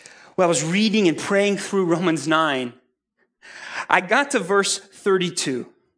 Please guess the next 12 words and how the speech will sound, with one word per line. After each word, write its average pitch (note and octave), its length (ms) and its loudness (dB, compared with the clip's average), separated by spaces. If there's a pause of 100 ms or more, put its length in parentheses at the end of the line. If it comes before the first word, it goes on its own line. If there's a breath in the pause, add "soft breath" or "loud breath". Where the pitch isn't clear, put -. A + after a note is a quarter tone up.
(920 soft breath)
and G3+ 120 2
a G3 60 2
light G3 280 2
bulb D#3+ 200 -2
went C3+ 200 -4
on, A#2+ 340 -6 (600)
and D#3+ 340 -2 (1120)
I - 80 0
just E3+ 180 -2
laughed D#3+ 460 2
at C#3+ 60 -10
myself - 760 -12